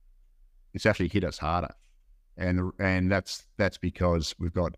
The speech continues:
a higher share of variable rate mortgages. So whenever there is, whenever our central bank hikes rates, it hits Australian households harder than it hits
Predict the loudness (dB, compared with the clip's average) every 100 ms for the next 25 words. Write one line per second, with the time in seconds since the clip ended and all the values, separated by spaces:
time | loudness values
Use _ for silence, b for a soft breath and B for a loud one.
0 | -8 -2 0 0 0 -2 -2 -2 -2 -2
1 | -4 -4 -4 -4 -4 -6 -4 -2 0 0
2 | 0 -4 -6 -10 _ _ _ -4 0 0
3 | 0 -2 -2 -4 -2 -6 -4 -4 -4 -4
4 | -4 -4 -4 -2 0 0 -4 -4 -6 -6
5 | -10 -4 -2 -2 -2 -4 -4 -4 -6 -2
6 | 0 0 -2 -4 -6 -8 -8 -14